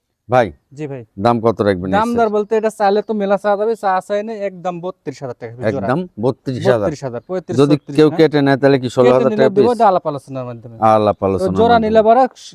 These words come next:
Speaker 2: খুব ভালো
Speaker 1: এই,
Speaker 2: হবে।
Speaker 1: এই বাচ্চা দুটো নিয়েন খামার করতে চাইলে।
Speaker 2: এই বাবা।
Speaker 1: এই বাচ্চা দুটো অনেক সুন্দর বাচ্চা।
Speaker 2: আনকমন জিনিস ভাই।
Speaker 1: এই যে আমরা যখন সুন্দর কই, তখন ওগুলা নিবেন না, নিবেন অন্যগুলা, নিয়ে তারপরে পস্তাবেন।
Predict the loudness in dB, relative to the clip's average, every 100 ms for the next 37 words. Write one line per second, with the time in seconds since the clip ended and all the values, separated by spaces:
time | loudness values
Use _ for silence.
0 | -10 -8 -2 -2 0 -2 0 2 2 2
1 | 0 0 -2 -2 -4 -6 -8 -8 -8 -12
2 | -10 -4 0 0 -4 _ _ _ -14 -6
3 | -4 -4 -4 -8 -4 -2 -2 -2 -4 -6
4 | -4 -6 -6 -10 -8 -6 -8 -8 -12 -12
5 | -14 -16 _ _ -2 2 4 4 4 4
6 | 4 2 -2 0 2 2 4 2 4 2
7 | 2 0 0 2 2 0 -4 -4 -8 -12
8 | _ _ _ _ _ _ _ _ -4 2
9 | 4 4 4 2 2 0 2 2 2 2
10 | 2 2 0 2 2 2 -2 -6 0 0
11 | 0